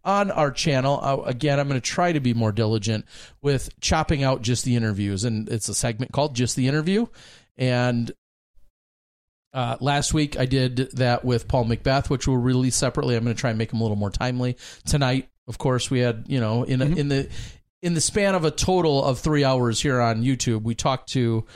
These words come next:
Speaker 1: Simon for roughly seventy or eighty of those minutes. So on the YouTube channel, I'm gonna break it out so that there's just the interview with just Simon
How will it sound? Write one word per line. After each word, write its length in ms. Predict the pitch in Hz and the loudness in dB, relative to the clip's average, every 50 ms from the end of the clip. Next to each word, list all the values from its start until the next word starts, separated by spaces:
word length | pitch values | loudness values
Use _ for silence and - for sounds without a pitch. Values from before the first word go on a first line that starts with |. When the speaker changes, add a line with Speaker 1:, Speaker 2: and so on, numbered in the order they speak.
| - _ | -20 _
Speaker 1:
Simon 460 | - - - 131 127 123 113 113 113 104 | -8 -2 0 2 2 2 0 0 -2 -2
for 180 | - 135 117 | -2 -2 0
roughly 540 | 110 120 120 - - - 123 117 110 104 - - - - - | 0 0 0 0 0 0 0 0 -2 -4 -6 -12 -20 -18 -12
seventy 640 | - - - - 143 135 123 123 120 117 110 110 107 | -6 -4 -2 0 0 0 0 0 0 0 2 0 0
or 100 | 104 - - | 0 0 0
eighty 260 | 135 135 131 123 117 | 0 0 2 2 2
of 100 | 107 104 | 2 0
those 200 | 104 104 95 104 | 0 -2 -2 -2
minutes. 380 | 110 107 107 107 107 - - - - - - - - | -2 -2 -2 -2 -4 -4 -6 -10 -12 -20 -20 -16 -10
So 500 | - - 143 131 120 113 113 117 123 - - - | -4 0 0 2 2 2 2 0 -2 -2 -4 -2
on 520 | 113 120 117 113 113 117 113 113 113 110 - _ _ _ - 120 | 0 0 2 2 0 0 0 0 -2 -4 -6 _ _ _ -4 -2
the 520 | 120 113 107 107 104 104 104 101 - - - 127 | 0 0 2 2 0 0 -2 -2 -4 -8 -6 -2
YouTube 380 | 143 165 156 - 160 139 113 | 0 0 0 0 0 -2 -2
channel, 460 | - - 123 117 113 110 110 104 - - - - - _ - | 0 0 0 0 0 0 -2 -2 -4 -8 -16 -20 -20 _ -4
I'm 120 | 127 123 127 | -2 0 0
gonna 140 | 127 120 113 | 2 0 2
break 260 | 110 123 117 107 - | 2 2 2 2 2
it 60 | 117 | 2
out 160 | 110 104 104 - | 2 2 0 0
so 120 | - - | -2 -2
that 180 | 104 107 104 - | -2 -2 -4 -2
there's 240 | - 117 104 92 - - | -2 -4 -4 -4 -6 -8
just 360 | - - 147 147 127 - - | -4 -2 0 0 0 0 0
the 120 | 139 123 120 | 0 0 0
interview 340 | 117 113 104 110 113 113 | 0 0 -2 0 0 0
with 180 | 107 107 98 - | 0 -2 -4 -4
just 240 | - 131 123 - - | -2 -2 0 0 0
Simon 480 | - 120 104 104 101 107 107 104 101 | 0 0 -2 -2 -2 -2 -4 -4 -6